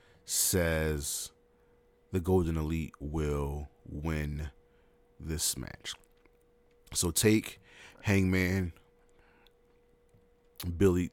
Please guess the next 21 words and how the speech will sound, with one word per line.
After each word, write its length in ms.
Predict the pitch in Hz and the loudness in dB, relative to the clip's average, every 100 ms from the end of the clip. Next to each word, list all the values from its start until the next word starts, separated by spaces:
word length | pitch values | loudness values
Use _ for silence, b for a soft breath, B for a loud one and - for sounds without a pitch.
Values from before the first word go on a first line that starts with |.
| _ | _
take 160 | - 98 | -2 2
Hangman, 560 | 107 101 98 92 90 - _ - - _ _ _ _ _ _ - | 4 4 4 2 0 -4 _ -20 -20 _ _ _ _ _ _ -4
Kenny, 500 | 110 95 85 82 - b b b b b | 2 4 2 -2 -6 b b b b b
and 800 | 87 85 82 80 80 78 78 80 - b b b b b - - _ _ _ _ - | 0 2 2 0 -2 -2 -4 -8 -12 b b b b b -20 -20 _ _ _ _ 0
Ibushi 500 | 117 98 110 104 101 | 0 4 2 2 0
to 80 | 92 | 2
win, 340 | 95 107 113 101 | 4 6 6 6
and 140 | 92 | 4
then 160 | 95 92 | 2 2
we, 100 | 95 | 0
the 160 | 92 | -4
following 400 | 87 98 95 95 | -2 0 0 0
week 180 | 92 90 | -2 -2
at 120 | 82 | -2
All 320 | 71 82 78 - | 0 0 -2 2
Out, 520 | 107 95 85 - - - _ _ _ _ _ _ _ _ - | 6 8 6 -2 -10 -14 _ _ _ _ _ _ _ _ -6
we 100 | 101 95 | -2 0
can 200 | 82 78 | 0 -2
get 240 | 85 76 | -4 -4
the 460 | 82 78 80 80 78 | -6 -4 -4 -4 -6
Takeshita 880 | - - - 82 - 82 78 73 | -8 -4 0 0 0 -2 -2 -2